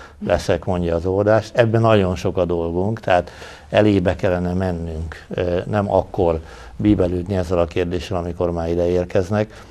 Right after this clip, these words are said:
És, ö, zárásképpen a-, azt is mondom, hogy, ö,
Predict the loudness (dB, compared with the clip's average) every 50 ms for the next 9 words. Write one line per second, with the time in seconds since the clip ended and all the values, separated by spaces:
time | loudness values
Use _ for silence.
0 | -20 -20 -20 -18 -18 -18 -20 -16 -8 -4 0 2 2 2 2 0 -4 -6 -2 0
1 | 2 2 2 2 0 -2 -4 -8 -6 0 2 2 4 4 4 2 2 -2 -2 -2
2 | -2 -2 -4 -4 -4 -2 -2 -2 -4 -6 -6 -6 -6 -4 -4 -2 0 0 0 0
3 | -2 -6 -10 -10 -10 -6 -6 -4 -2 -2 0 0 0 -2 -2 -4 -2 -2 0 0
4 | 0 0 0 0 2 2 2